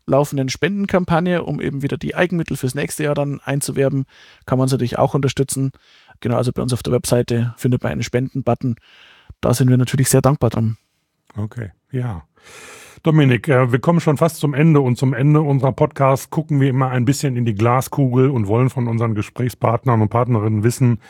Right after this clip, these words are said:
Speaker 2: wie sie die Zukunft im Zusammenhang mit ihrem Thema,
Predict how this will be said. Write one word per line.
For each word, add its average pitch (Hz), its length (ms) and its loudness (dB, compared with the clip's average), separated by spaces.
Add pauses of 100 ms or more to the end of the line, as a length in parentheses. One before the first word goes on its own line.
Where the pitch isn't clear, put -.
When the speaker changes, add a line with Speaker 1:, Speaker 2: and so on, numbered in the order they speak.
(520)
Speaker 2:
wie 135 180 4
sie 139 180 6
die 123 140 2
Zukunft - 640 0
im 160 180 2
Zusammenhang 110 600 2
mit 117 160 0
ihrem 107 240 -2
Thema, 107 380 0